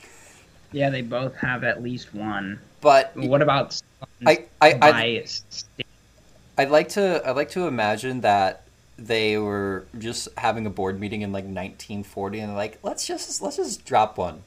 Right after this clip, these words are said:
Speaker 2: in Japan. Let's just put one up and see what happens." And then that seven eleven just got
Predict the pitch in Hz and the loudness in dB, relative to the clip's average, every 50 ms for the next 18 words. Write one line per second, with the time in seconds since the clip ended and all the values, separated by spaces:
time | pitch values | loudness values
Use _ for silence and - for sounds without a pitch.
0 | _ _ - 120 107 104 98 110 98 - - 92 82 78 - - - 135 139 - | _ _ -12 -8 -6 -6 -4 -6 -6 -6 -6 -8 -8 -8 -10 -14 -14 -12 -10 -10
1 | 330 311 - - - 131 - 120 107 101 92 87 85 - - - 107 98 - - | -10 -12 -12 -8 -8 -6 -4 -4 -4 -4 -2 -4 -4 -6 -10 -16 -14 -12 -10 -10
2 | 104 98 - 95 90 90 85 - 85 80 - - - - - - - - - _ | -10 -10 -6 -4 -6 -6 -6 -8 -14 -14 -14 -16 -14 -14 -14 -14 -16 -20 -20 _
3 | - - - _ _ - - - 139 135 139 139 139 139 131 127 135 135 - - | -20 -20 -20 _ _ -20 -2 0 0 0 2 0 -2 4 6 4 4 4 2 2
4 | - 120 120 123 127 117 113 107 110 113 117 120 123 123 123 113 113 113 110 110 | 2 2 2 2 -2 -2 0 0 0 0 0 -4 -6 -6 -8 -6 -6 -6 -4 -4
5 | - - - - 113 107 117 104 101 - - | -8 -10 -12 -18 -4 0 2 2 2 2 -2